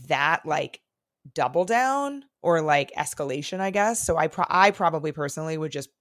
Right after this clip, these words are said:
put it all up front. And you don't even have to say, "I saw the hair in the tub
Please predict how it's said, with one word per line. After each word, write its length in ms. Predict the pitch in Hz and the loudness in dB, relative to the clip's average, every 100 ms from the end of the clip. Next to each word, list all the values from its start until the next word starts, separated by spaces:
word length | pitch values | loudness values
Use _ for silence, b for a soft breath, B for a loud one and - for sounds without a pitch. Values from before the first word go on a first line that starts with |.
| _ | _
put 180 | - 147 | -8 -4
it 80 | 131 | 0
all 160 | 95 | 0
up 120 | 73 - | -2 -8
front. 200 | 50 50 _ _ _ _ _ _ - | -14 -16 _ _ _ _ _ _ -2
And 100 | 202 | 0
you 60 | |
don't 140 | 277 349 | 2 2
even 160 | 254 | 2
have 120 | 214 165 | 0 -2
to 60 | |
say, 680 | - 208 196 156 143 135 - _ _ _ _ _ _ | 0 4 6 6 4 -2 -8 _ _ _ _ _ _
"I 120 | 165 | 2
saw 280 | 151 - 170 | 2 4 4
the 100 | 160 | 4
hair 180 | 180 156 | 4 2
in 60 | 147 | 0
the 80 | |
tub 440 | 139 180 160 147 | 2 4 6 4